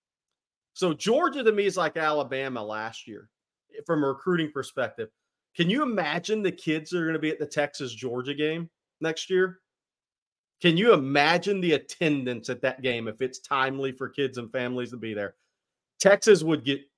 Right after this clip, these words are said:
the mileage out of beating Georgia in Austin the first year in the S E C. I'm not even sure we can say how much mileage they'd get out of that right now.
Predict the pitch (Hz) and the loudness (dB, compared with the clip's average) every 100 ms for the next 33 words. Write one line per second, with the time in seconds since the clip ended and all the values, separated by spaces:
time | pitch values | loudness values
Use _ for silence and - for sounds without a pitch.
0 | _ _ _ 127 135 139 147 170 190 190 | _ _ _ -2 0 6 8 8 6 4
1 | 165 160 147 - 147 143 131 110 123 117 | 2 2 2 2 0 0 -4 -6 -4 -2
2 | 127 135 156 151 _ - 143 123 127 135 | -4 -2 -2 -4 _ -2 -2 2 2 2
3 | - 147 131 123 131 131 147 131 120 127 | 0 -4 -4 -2 0 -2 -4 -2 0 -2
4 | - 123 - 135 165 214 151 135 127 147 | -2 -10 -4 0 2 4 4 2 -4 -2
5 | 135 135 135 123 98 _ _ _ _ _ | -2 -4 -4 -6 -6 _ _ _ _ _
6 | _ _ _ _ - - 165 147 131 127 | _ _ _ _ -10 2 6 6 6 4
7 | 123 117 120 110 107 104 113 95 110 104 | 2 -4 -2 -2 -2 -4 -6 -6 -6 -6
8 | 101 98 98 101 - 92 92 123 | -6 -6 -6 -8 -10 -12 -14 -16